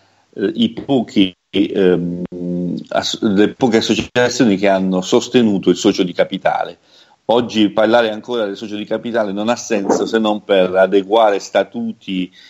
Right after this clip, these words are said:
e per formulare ancora meglio, eh,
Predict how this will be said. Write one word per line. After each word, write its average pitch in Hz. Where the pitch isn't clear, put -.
e 98
per 104
formulare 117
ancora 120
meglio, 98
eh, 82